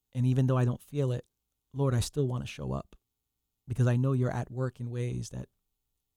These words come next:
I don't even know and can't recognize. I think that's my word for this community, to stick with these rhythms,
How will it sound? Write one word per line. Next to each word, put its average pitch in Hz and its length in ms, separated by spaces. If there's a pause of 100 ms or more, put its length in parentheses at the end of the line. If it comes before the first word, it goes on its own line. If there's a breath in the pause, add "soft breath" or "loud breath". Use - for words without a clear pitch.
(240)
I 143 80
don't 139 120
even 120 220
know 123 240 (360)
and 123 120
can't - 180
recognize. 127 600 (580)
I 165 40
think 175 140
that's 160 140
my 156 140
word 135 340
for 131 320
this 123 160
community, 127 600 (600)
to 147 120
stick - 480
with 143 420 (240)
these 123 320
rhythms, 123 800